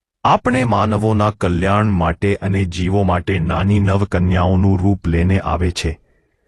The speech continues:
દોસ્તો, નવરાત્રિમાં જો કોઈ વ્યક્તિ માનું ધ્યાન કરતા કરતા, જો એક નવરાત્રિમાં માનું ધ્યાન કરતા કોઈ પણ વ્યક્તિ એક રાત્રિ જાગી જાય, તો તે વ્યક્તિના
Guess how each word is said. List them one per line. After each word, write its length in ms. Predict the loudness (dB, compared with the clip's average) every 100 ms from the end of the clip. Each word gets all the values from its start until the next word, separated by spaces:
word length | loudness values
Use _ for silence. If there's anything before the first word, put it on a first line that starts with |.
| _ _ -4
દોસ્તો, 400 | 0 0 2 0
નવરાત્રિમાં 760 | 0 0 0 0 0 0 0 -2
જો 180 | -2
કોઈ 320 | -4 -2 0 0
વ્યક્તિ 380 | -4 -4 -4
માનું 380 | -2 0 -2 -4
ધ્યાન 400 | -6 -4 -4 -6 -6
કરતા 360 | -8 -6 -2 -4
કરતા, 440 | -2 -6 -2 -2
જો 280 | -2 -2 -4 -2
એક 260 | -4 -2
નવરાત્રિમાં 800 | -4 -2 -2 -2 -2 -2 0 0
માનું 400 | -2 -2 -4 -4
ધ્યાન 320 | -4 -4 -2
કરતા 400 | -2 -6 -4 -4
કોઈ 280 | -4 -2 -2
પણ 280 | 0 -2 0
વ્યક્તિ 460 | -2 -4 -4 -4 -2
એક 260 | -2 -2 -2
રાત્રિ 400 | -2 -2 -2 -2
જાગી 380 | -2 -4 -4 -4
જાય, 320 | -2 -4 -6 _ _ _ -6
તો 140 | -4 -2
તે 140 | -2 0
વ્યક્તિના 560 | -2 -4 -2 -2 -2